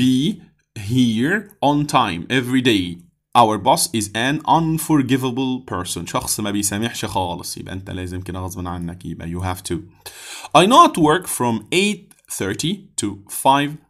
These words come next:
thirty every day. أنا مضطر أشتغل من تمانية ونص لخمسة ونص كل يوم. خلاص، يبقى أنا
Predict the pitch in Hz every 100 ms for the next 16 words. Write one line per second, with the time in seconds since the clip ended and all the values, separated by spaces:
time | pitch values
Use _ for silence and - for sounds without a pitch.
0 | _ - 117 113 117 123 - _ _ 98
1 | 101 110 95 82 - 87 82 98 95 98
2 | 104 98 98 98 127 147 165 - - -
3 | - 98 101 117 139 - - _ - 95
4 | 98 98 90 90 - _ _ 87 87 95
5 | 98 98 - 87 87 107 110